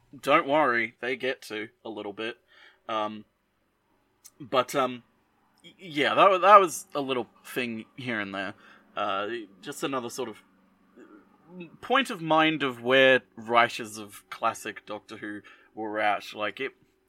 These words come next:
it, it's, it's why the sort of thing to me when people are always like, uh, you look at, I don't know, Doctor Who YouTubers and stuff like that nowadays, who are like, "Doctor Who's gotten too political to, with its identity politics and everything," and it's like,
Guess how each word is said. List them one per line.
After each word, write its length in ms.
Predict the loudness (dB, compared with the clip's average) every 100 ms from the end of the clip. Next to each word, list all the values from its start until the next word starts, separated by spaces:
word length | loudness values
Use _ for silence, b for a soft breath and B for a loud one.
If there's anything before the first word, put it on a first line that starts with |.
| b b b
it, 300 | -6 -4 -4 -8
it's, 220 | -10 -8
it's 220 | -8 -4
why 240 | 6 6 6
the 100 | -2
sort 220 | -2 -2
of 80 | 0
thing 220 | -2 -2
to 120 | -4
me 160 | -4 -2
when 160 | -4
people 360 | -4 -6 -4 -4
are 60 | -2
always 380 | -2 -4 -6
like, 280 | -2 -2 -4 _ _ _ _ _ _ _ _ _ -20 b b b
uh, 160 | -6 -4
you 140 | -4
look 180 | -4 -2
at, 120 | -2 -4 _ _ _ _ _ _ -20
I 1040 | -20 -18 -20 -20 -20 -20 -20 _ _ -10
don't 120 | -6 -2
know, 160 | -2 -4 -16 -2
Doctor 360 | 0 0 -2 -4
Who 240 | -2 -4
YouTubers 880 | -6 -8 -4 -2 0 -2 -4 -4 -6
and 240 | -8 -8
stuff 460 | -10 -2 0 0 -2
like 280 | -2 -2 0
that 280 | 0 0 -2
nowadays, 600 | -2 0 0 0 -2 -4
who 80 | -6
are 40 |
like, 220 | -4 -4 -10 B B B
"Doctor 280 | 0 0 0
Who's 280 | -4 -4 -4
gotten 280 | -4 -4 -4
too 240 | -10 -10
political 680 | -12 -10 -2 0 0 -6 -10
to, 140 | -8
with 180 | -6 -6
its 140 | 2
identity 680 | 4 4 4 2 0 -8 -10
politics 720 | -6 -4 -2 -4 -8 -6 -6
and 100 | -6
everything," 460 | -6 -4 -6 -6 -6
and 100 | -8
it's 160 | -6
like, 300 | 0 0 0